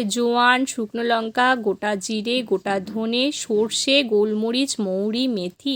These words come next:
এবং কালো জিরে এবং কিছুটা নুন নিয়ে নিয়েছি। সব কিছুকে আমি কিছুক্ষণ শুকনো খোলায়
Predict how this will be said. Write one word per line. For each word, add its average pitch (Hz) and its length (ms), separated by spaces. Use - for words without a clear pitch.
এবং 202 240
কালো 202 320
জিরে 254 280
এবং 277 320
কিছুটা 320 420
নুন 254 360
নিয়ে 277 240
নিয়েছি। 285 400
সব 254 240
কিছুকে 285 480
আমি 214 240
কিছুক্ষণ 240 560
শুকনো 202 440
খোলায় 233 400